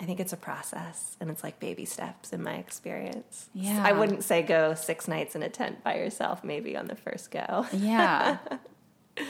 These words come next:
Speaker 1: Yeah. So, um,
Speaker 2: So you're in the outback.
Speaker 1: so I'm in the outback, spending a lot of time outside, and when I,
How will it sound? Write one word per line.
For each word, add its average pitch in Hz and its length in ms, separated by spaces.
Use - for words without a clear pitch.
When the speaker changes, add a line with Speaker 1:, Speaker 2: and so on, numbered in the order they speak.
Speaker 1:
Yeah. 151 340
So, 202 560
um, 165 520
Speaker 2:
So - 160
you're 202 120
in 214 160
the 202 80
outback. 165 540
Speaker 1:
so 208 140
I'm 202 60
in 208 160
the 220 120
outback, 170 800
spending 190 340
a 185 40
lot 180 140
of 175 60
time 180 240
outside, 151 720
and 156 200
when 156 120
I, 156 300